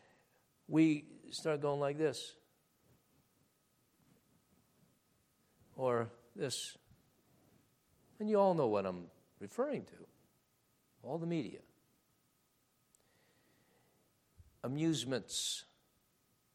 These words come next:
Amusements, beloved, fine, entertainment.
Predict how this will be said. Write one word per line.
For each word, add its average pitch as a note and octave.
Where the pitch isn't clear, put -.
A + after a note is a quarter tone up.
Amusements, A3
beloved, D#3
fine, B2+
entertainment. B2+